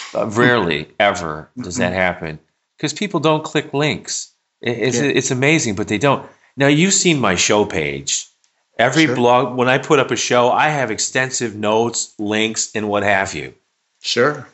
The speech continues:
Speaker 1: And I have to, because I'm promoting you. That's why you're there. You're making my show better by being there, but I, in turn, have to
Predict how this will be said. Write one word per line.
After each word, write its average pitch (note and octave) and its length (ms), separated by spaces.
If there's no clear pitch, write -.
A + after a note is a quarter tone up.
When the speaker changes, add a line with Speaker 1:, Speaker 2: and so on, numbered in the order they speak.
Speaker 1:
And A#2 400
I A#2+ 160
have G#3+ 300
to, G#2 120
because A#2 400
I'm C#3 120
promoting C#3+ 520
you. F2 140
That's A2+ 220
why C3 100
you're A#2 200
there. C3 380
You're D3 260
making C#3 340
my A2+ 120
show D#3+ 320
better F#2+ 280
by F#2+ 200
being A#2 420
there, E2+ 400
but A#2 120
I, C#3+ 160
in C3 160
turn, C#3 520
have A#2 320
to B2 180